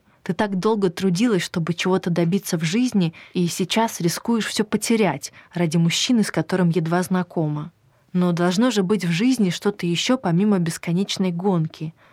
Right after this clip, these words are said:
что-то ещё, кроме самореализации, амбиций, успеха. Что плохого в том, чтобы связать свою жизнь с другим человеком?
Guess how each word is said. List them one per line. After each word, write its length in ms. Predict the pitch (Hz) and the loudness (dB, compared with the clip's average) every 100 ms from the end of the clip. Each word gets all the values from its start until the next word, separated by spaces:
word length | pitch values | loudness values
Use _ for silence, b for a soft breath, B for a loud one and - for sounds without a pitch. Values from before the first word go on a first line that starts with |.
| b | b
что-то 340 | - 220 214 | -4 -2 0
ещё, 340 | 185 175 - 262 | -2 0 0 0
кроме 300 | - 190 180 | 2 2 2
самореализации, 1200 | - 170 165 165 160 165 160 208 226 - 185 165 | 2 2 2 2 0 0 0 0 -2 -4 -4 -4
амбиций, 720 | 165 160 151 208 208 - 160 | -2 -2 0 -2 -4 -4 -4
успеха. 720 | - - - 208 202 - 165 b b b | -6 -12 -2 -2 -2 -6 -8 b b b
Что 240 | - - 240 | -8 -4 -2
плохого 460 | 214 185 240 208 | -2 -2 0 0
в 100 | - | 0
том, 180 | - 269 | -2 -2
чтобы 300 | 247 - 175 | -2 -2 -2
связать 420 | 170 180 180 214 | -2 0 0 -2
свою 240 | 214 180 175 | -4 -2 0
жизнь 220 | 220 233 | 0 0
с 40 | |
другим 340 | 175 170 208 208 | 0 0 0 0
человеком? 760 | - 190 190 185 156 147 151 | -2 -2 0 0 -2 -6 -10